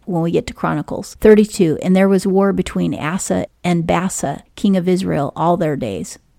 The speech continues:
Asa is the king of Judah, and Baasa is the king of Israel, and they fought the whole time that they were kings. Thirty-three, in the third year of Asa, king of Judah, began Baasa, the son of Ahijah,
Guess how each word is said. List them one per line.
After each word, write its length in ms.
Asa 520
is 200
the 100
king 240
of 100
Judah, 440
and 160
Baasa 420
is 200
the 100
king 220
of 100
Israel, 440
and 140
they 120
fought 380
the 160
whole 180
time 320
that 120
they 140
were 100
kings. 580
Thirty-three, 800
in 160
the 80
third 380
year 500
of 200
Asa, 420
king 300
of 100
Judah, 500
began 600
Baasa, 580
the 80
son 240
of 140
Ahijah, 580